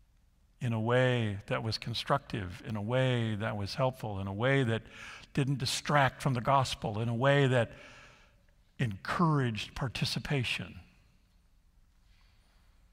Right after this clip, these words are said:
Each week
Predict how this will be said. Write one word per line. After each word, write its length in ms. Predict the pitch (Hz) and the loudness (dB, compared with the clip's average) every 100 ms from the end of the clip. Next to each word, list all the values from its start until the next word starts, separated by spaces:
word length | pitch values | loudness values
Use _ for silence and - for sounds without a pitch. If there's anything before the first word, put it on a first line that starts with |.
| _ _ _ _ _ _ _ _ _ _ _ _ _ _ _ _ _ _ _ _ _ | _ _ _ _ _ _ _ _ _ _ _ _ _ _ _ _ _ _ _ _ _
Each 240 | 180 165 | 2 2
week 300 | 160 160 151 | 4 6 4